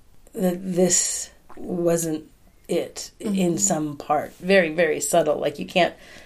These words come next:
Speaker 1: it's, it's, you know, you take that cocaine, you're not like, "This isn't a real high." Like, this is a high.
Speaker 2: <laughs>
Speaker 1: This is a high. <laughs> But when the cocaine came out of my system, I didn't go for more.
Speaker 2: Good for you.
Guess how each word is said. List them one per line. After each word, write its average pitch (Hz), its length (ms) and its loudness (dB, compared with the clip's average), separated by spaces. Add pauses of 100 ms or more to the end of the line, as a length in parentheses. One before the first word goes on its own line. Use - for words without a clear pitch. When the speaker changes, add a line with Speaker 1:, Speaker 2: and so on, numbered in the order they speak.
(580)
Speaker 1:
it's, - 240 -6 (100)
it's, 190 280 -2
you 196 140 4
know, 175 280 4
you 185 100 0
take 190 220 0
that 160 160 4
cocaine, 170 480 0
you're 156 100 -2
not 156 200 -4
like, 151 240 -2
"This 165 220 -4
isn't 156 300 -4
a 151 80 -8
real 147 180 -2
high." 156 440 -4
Like, - 180 -10
this 214 200 8
is 190 120 6
a 175 60 8
high. 165 400 6 (240)
Speaker 2:
<laughs> - 360 4
Speaker 1:
This 240 140 2
is 233 80 6
a 240 80 8
high. 214 1040 4
<laughs> - 60 -20 (300)
But 190 320 6 (140)
when 202 680 4
the 185 80 2
cocaine 190 560 4
came 196 180 2
out 180 140 6
of 175 80 2
my 160 100 0
system, 170 380 -2
I 165 80 0
didn't 175 180 2
go 170 160 2
for 165 160 -4
more. 151 300 -6 (1200)
Speaker 2:
Good 247 200 2
for 214 100 -2
you. 202 400 2